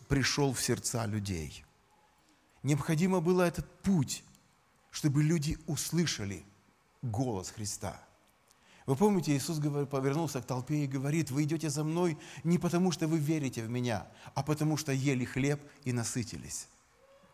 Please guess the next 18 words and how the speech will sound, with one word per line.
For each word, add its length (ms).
Очень 260
печальная 580
весть. 460
То 180
есть 380
все 300
чудеса, 680
все, 460
что 180
делал 420
Иисус – 720
это 240
не 240
вдохновляло 1000
или 360
это 240
не 160
открывало 680